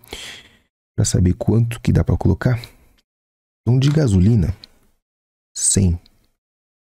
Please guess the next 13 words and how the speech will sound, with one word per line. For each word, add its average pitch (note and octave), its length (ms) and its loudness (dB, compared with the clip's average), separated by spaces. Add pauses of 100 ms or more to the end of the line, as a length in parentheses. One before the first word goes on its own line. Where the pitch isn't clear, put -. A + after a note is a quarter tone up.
(240)
dividido F2 400 2
por E2+ 200 -4
cinco - 500 -2
ponto - 360 -2
sessenta - 380 -2
e F#2+ 40 4
nove, G#2 360 0 (1300)
dá G#2 140 0
pra - 140 0
colocar G2 520 0 (440)
aproximadamente F2+ 840 0
dezessete F#2+ 760 0
vírgula F#2+ 440 2